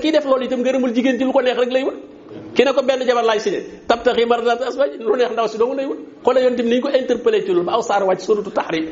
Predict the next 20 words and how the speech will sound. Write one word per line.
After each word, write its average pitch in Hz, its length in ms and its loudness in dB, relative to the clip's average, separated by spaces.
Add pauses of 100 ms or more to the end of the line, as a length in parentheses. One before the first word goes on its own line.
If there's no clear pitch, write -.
ñu 190 80 4
koy 208 140 2
jàng 196 240 0
ci - 60 -4
Alquran 165 320 -2
ba 170 80 -4
léegi. 147 240 -2 (760)
Wala 139 200 2
comme 302 200 6
Yonent 320 240 2
bi 294 80 4
lañ 277 140 4
ci 285 120 -2
interpellé 233 440 2
doon, 190 160 0
kon 214 180 0
kenn 233 140 0
taxul 262 220 -2
ñuy 349 120 -2
wax. 427 120 -4